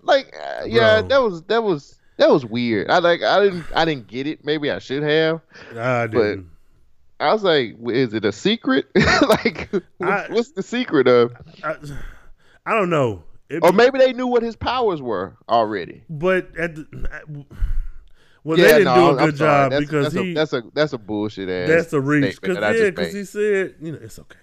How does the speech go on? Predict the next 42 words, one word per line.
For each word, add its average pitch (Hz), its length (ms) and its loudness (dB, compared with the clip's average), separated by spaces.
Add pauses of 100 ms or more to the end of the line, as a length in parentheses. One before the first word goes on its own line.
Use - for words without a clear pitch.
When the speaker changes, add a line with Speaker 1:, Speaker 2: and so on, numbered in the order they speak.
(120)
Speaker 2:
We, 104 160 -20
we 101 160 -16
all 92 100 -14
get 90 160 -18
one. 82 220 -20 (320)
No, 160 320 -2 (500)
um, 170 160 -2 (260)
<laughs> - 280 -16
'cause 233 180 -2
he's, 240 240 -4 (880)
if, 233 360 -10
to 262 100 -8
me, 254 180 -6
this 226 180 -6
scene 202 280 -4
felt 185 300 -4
like 139 340 -2 (560)
he 190 120 -8
was 139 160 -4
showing 190 440 -2
Lynn 175 220 -2
the 160 60 -6
boy, 131 460 -4
Issa 131 300 -10
Williams, 104 460 -8 (200)
so - 300 -6
that 135 100 -4
Speaker 1:
Right. 110 200 0
Speaker 2:
he 165 120 -6
could 127 240 -12
go 120 220 -6
home 165 320 -6
with 117 180 -14
Lynn. 95 380 -12 (340)
But 165 160 -6
the 160 80 -6
more 156 220 -4
Lynn 143 420 -4
was 110 180 -10
talking, 160 440 -8
she's 147 260 -14
like, 127 260 -4